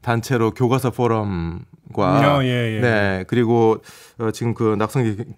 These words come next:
Speaker 1: 낙성대 경제연구소,
Speaker 2: 음.
Speaker 1: 뭐 뉴라이트 단체라고 할 수는 없지만 중요한 이론적인
Speaker 2: 음.
Speaker 1: 근거를 댔고요. 그래서 이런 역사 해석, 역사 서술,
Speaker 2: 음.
Speaker 1: 역사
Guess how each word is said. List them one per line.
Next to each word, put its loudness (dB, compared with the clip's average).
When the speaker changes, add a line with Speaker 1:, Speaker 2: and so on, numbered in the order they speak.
Speaker 1:
낙성대 -4
경제연구소, -2
Speaker 2:
음. 0
Speaker 1:
뭐 0
뉴라이트 -2
단체라고 -2
할 0
수는 -2
없지만 -4
중요한 0
이론적인 -2
Speaker 2:
음. -6
Speaker 1:
근거를 -4
댔고요. -4
그래서 2
이런 4
역사 2
해석, 0
역사 0
서술, 0
Speaker 2:
음. 0
Speaker 1:
역사 0